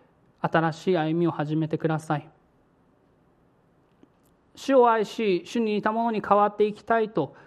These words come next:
そのように願っておられる兄弟姉妹の皆さん、私たちは日曜のこの時間だけでなく、どんな時も日々主を礼拝するものとして生きていくこと、そのことが求められています。でも、それは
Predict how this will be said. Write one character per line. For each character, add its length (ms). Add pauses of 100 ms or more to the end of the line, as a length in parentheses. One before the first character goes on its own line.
そ 100
の 80
よ 60
う 20
に 80
願 240
っ 80
て 80
お 80
ら 80
れ 140
る 100
兄 140
弟 140
姉 80 (120)
妹 220
の 80
皆 240
さ 140
ん、 80 (640)
私 240
た 100
ち 140
は 300 (160)
日 220
曜 100
の 80
こ 140
の 100
時 140
間 240
だ 120
け 120
で 120
な 140
く、 300 (240)
ど 120
ん 80
な 120
時 220
も 260 (140)
日 120
々 140
主 320
を 320 (180)
礼 200
拝 220
す 140
る 80
も 140
の 80
と 140
し 80
て 100
生 140
き 20
て 100
い 60
く 40
こ 120
と、 240
そ 120
の 140
こ 100
と 140
が 380 (120)
求 200
め 140
ら 120
れ 140
て 360 (320)
い 40
ま 160
す。 180 (2250)
で 80
も、 120
そ 120
れ 80
は 440